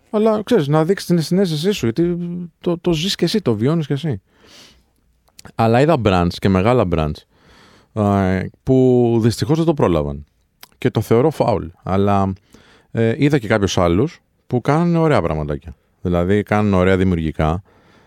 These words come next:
ε, οθήσαν τον κόσμο προς την πράξη και όχι, ξέρεις, απλά, «Άντε να πούμε μια ευχή» και τα λοιπά. Γιατί αυτό δεν το θες. Αυτό δεν θες στο social. Αυτό, έτσι δεν θες να επικοινωνείς με το κοινό σου. Ξέρεις, να, να κάνεις κάτι που έχει αξία.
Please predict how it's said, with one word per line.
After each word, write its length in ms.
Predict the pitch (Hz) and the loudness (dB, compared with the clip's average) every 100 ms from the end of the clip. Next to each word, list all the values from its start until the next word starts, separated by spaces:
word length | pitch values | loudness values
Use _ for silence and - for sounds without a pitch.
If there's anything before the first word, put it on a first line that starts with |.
| _ | _
ε, 500 | - 92 90 87 87 85 - | -4 -2 0 0 -2 -4 -8
οθήσαν 420 | - 98 113 113 | -4 -2 0 0
τον 100 | 101 | 0
κόσμο 260 | 92 95 98 | 0 0 0
προς 160 | 90 | -4
την 100 | - | -4
πράξη 460 | 87 80 - - 95 | -2 -2 -2 -6 -6
και 100 | - | -4
όχι, 240 | 95 - 87 | -6 -4 -6
ξέρεις, 320 | - 90 80 | -2 -2 -2
απλά, 260 | - 90 85 | -4 -2 0
«Άντε 140 | 82 | -2
να 100 | 80 | -4
πούμε 180 | 80 82 | -4 -2
μια 140 | 82 | -2
ευχή» 340 | 80 - - 80 | -2 -6 -8 -6
και 80 | |
τα 100 | 73 | -4
λοιπά. 320 | 71 69 80 80 _ - _ | -6 -6 -8 -8 _ -20 _
Γιατί 220 | 110 101 | -8 -2
αυτό 280 | 151 139 170 | -4 0 0
δεν 80 | 160 | 2
το 120 | 98 | 0
θες. 360 | 85 90 78 - _ _ | 0 -2 -2 -8 _ _
Αυτό 220 | 98 - | -6 0
δεν 100 | 131 | 0
θες 200 | 92 87 | 0 -4
στο 180 | - 82 | -4 -8
social. 360 | - 90 - 76 - _ _ _ _ | -6 -6 -6 -10 -12 _ _ _ _
Αυτό, 240 | - 98 123 | -12 -8 -4
έτσι 260 | 131 - | -4 -2
δεν 80 | 92 | -2
θες 120 | 95 | -2
να 60 | 92 | -4
επικοινωνείς 320 | 82 85 85 | -4 -2 -2
με 60 | 82 | -4
το 60 | |
κοινό 240 | 80 82 85 | -6 -6 -6
σου. 180 | - - _ _ | -8 -20 _ _
Ξέρεις, 280 | 131 127 117 | -6 -4 -6
να, 80 | 110 | -4
να 100 | 113 | -6
κάνεις 260 | - 139 - | -2 -4 -2
κάτι 220 | 135 139 | -4 -4
που 140 | - | -4
έχει 140 | 147 147 | -4 -4
αξία. 420 | - - 127 | -4 -2 -2